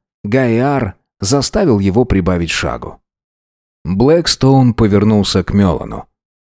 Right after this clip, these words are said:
"Людей накормить, лошадей поставить в конюшне, потом сделай опись съестного и припасов.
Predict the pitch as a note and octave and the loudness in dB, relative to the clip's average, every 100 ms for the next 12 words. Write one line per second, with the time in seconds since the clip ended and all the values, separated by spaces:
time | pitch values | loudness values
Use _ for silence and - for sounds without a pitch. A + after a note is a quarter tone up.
0 | _ _ _ _ - D2 A2+ A2 C#3+ B2+ | _ _ _ _ -8 0 2 2 2 2
1 | G#2 A2 A#2+ C#3 - - _ _ - G#2+ | 0 0 2 2 0 -8 _ _ -2 -2
2 | A2 A2 C#3+ C#3 A2 G2+ G#2+ G2+ - - | 0 0 2 2 0 0 0 0 -2 -2
3 | G#2+ B2 C3 - G2 D#2+ _ _ - G#2+ | 0 2 2 0 -4 -4 _ _ -4 -2
4 | D3 C3+ G2+ C3 A#2+ A#2 A#2+ A#2 G2+ - | 0 0 0 2 4 4 2 2 -2 0
5 | G#2 - A#2 A#2+ A2 G#2 G#2+ F#2+ F2+ - | 0 0 0 2 2 2 0 0 -2 -2
6 | - - | -8 -14